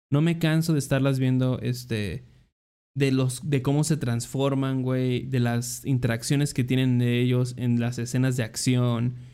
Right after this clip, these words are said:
No me canso de ver a Bumblebee, a Optimus, güey. Este, ya todo este universo m-, mágico, se podría decir, mágico tecnológico que nos trajo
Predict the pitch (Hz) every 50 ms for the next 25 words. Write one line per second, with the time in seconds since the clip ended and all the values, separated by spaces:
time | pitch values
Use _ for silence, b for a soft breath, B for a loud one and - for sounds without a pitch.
0 | b b b b _ _ - 135 143 147 147 135 147 139 143 143 143 131 131 131
1 | 127 123 120 120 120 123 123 127 127 123 127 123 120 120 117 120 120 120 - -
2 | 127 123 123 123 123 123 123 123 120 120 117 117 123 123 b b b b b b
3 | b _ - 120 117 120 123 - - - - 117 117 117 117 113 113 110 - -
4 | - - - 135 131 127 123 135 143 156 170 165 185 185 185 170 147 127 131 131
5 | 139 139 - 156 147 143 139 - - - - - - 135 139 139 151 160 - 190
6 | 185 - 208 202 190 190 160 - 147 151 156 156 156 - 160 165 165 147 - 135
7 | 143 151 151 165 160 151 139 135 - 120 113 117 113 113 117 123 135 147 139 139
8 | 131 123 - 113 107 - 120 - - 120 123 123 123 135 127 120 123